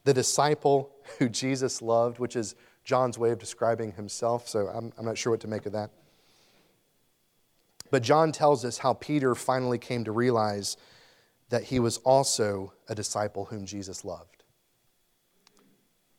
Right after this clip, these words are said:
On the shoreline, filled with shame and guilt that he had denied his friend and his Savior, was restored by Jesus. And in that moment, Peter thought to himself,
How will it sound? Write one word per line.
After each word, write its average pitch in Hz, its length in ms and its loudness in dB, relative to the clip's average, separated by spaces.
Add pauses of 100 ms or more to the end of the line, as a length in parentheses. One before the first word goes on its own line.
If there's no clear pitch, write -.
On 120 100 0
the 120 80 0
shoreline, 101 640 0 (560)
filled 143 360 0
with 120 120 -2
shame 110 520 -8
and 104 120 -14
guilt 104 460 -8
that 104 140 -10
he 117 160 -6
had 107 80 -4
denied 110 540 -4
his 101 180 -14
friend 120 320 -6
and 101 100 -10
his 92 100 -14
Savior, 95 580 -12 (500)
was 117 160 -6
restored 143 480 -2
by 151 80 -4
Jesus. 127 640 -10 (1400)
And 139 120 0
in 185 140 2
that 180 180 -4
moment, 190 380 -4 (100)
Peter 180 420 0 (380)
thought 175 180 0
to - 60 -20
himself, 143 480 -6